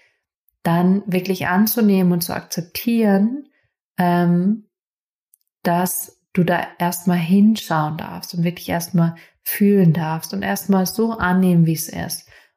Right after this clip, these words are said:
Und dann ist dann der nächste Schritt natürlich in die Veränderung zu gehen und wirklich zu beginnen, deine Wahrheit mehr und mehr zu leben und dich nicht zu verstellen, zu verdrehen, um es anderen recht zu machen, um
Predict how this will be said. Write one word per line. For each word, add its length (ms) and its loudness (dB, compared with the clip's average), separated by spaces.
Und 80 6
dann 160 2
ist 160 0
dann 80 0
der 240 0
nächste 320 -2
Schritt 240 -6
natürlich 300 -4
in 100 -2
die 80 -2
Veränderung 640 0
zu 120 -6
gehen 220 -2
und 120 -4
wirklich 360 -6
zu 140 -8
beginnen, 320 2
deine 320 0
Wahrheit 340 -2
mehr 260 0
und 140 -4
mehr 220 -6
zu 120 -4
leben 500 2
und 80 2
dich 160 2
nicht 220 0
zu 100 -4
verstellen, 500 0
zu 140 -4
verdrehen, 440 0
um 80 0
es 160 -6
anderen 300 2
recht 300 -4
zu 100 -4
machen, 320 -4
um 220 -2